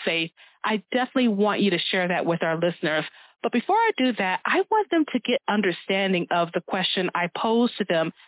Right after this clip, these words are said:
at the beginning of the broadcast. You don't want to read a Bible, so how can you study it?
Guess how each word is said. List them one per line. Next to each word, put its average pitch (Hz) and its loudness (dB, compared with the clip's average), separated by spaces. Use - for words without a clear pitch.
at 247 -2
the 277 -2
beginning 208 0
of 190 -2
the 185 -2
broadcast. 226 -2
You 233 0
don't 392 2
want 392 2
to 349 0
read 311 2
a 294 0
Bible, 185 0
so 320 0
how 294 2
can 302 0
you 277 2
study 349 2
it? 156 -2